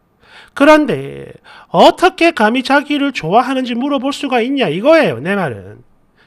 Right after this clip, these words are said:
제 머리로는 도저히 이해가 안 가요. 뭘까요? 미친 걸까요? 여하튼 제가, 아니, 뭔 소리 하시는 거예요?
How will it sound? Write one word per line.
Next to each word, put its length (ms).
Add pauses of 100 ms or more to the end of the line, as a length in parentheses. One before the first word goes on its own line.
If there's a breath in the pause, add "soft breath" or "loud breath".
제 200
머리로는 800
도저히 800
이해가 380
안 120
가요. 420 (440)
뭘까요? 600 (580)
미친 320
걸까요? 340 (3250 soft breath)
여하튼 280
제가, 800 (340)
아니, 260
뭔 280
소리 220
하시는 420
거예요? 1000